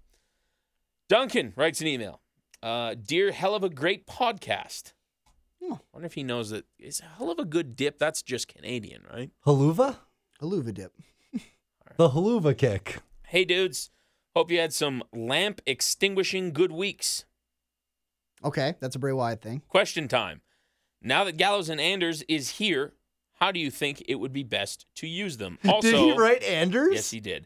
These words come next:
Speaker 3: <laughs>
Speaker 1: Also, do you foresee any friction between them and A J Styles?
Speaker 2: Um,
Speaker 1: Kinda talked about our
Speaker 2: yeah, I
Speaker 1: theory.
Speaker 2: feel like they're gonna be,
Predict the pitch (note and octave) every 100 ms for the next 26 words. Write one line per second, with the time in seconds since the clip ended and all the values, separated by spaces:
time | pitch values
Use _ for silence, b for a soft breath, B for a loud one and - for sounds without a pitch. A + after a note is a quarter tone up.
0 | _ - - - C#4+ A3 C3 A#2+ G#2 b
1 | b B2 D3 F3+ F#3 F3+ E3 - E3+ -
2 | D3 F3+ F3+ - C4 C4 - F3+ C#3 B2
3 | E3 F3 C3 F#3 A#3 A3+ - A3 G#3 F3
4 | F#3+ F3 - A2 - - - - _ _
5 | _ _ _ F3 F#3+ G3 G3 G3 G3 G3
6 | G3 G3 G3 F3+ - - F#4+ D4+ A2 G2+
7 | - F#2 F2 F2 _ G#3+ A3+ G#3 E3 E3+
8 | E3+ A#3+ A#3 A3+ G#3 G3+ G3+ F3+ F3+ F3
9 | E3 D#3+ D3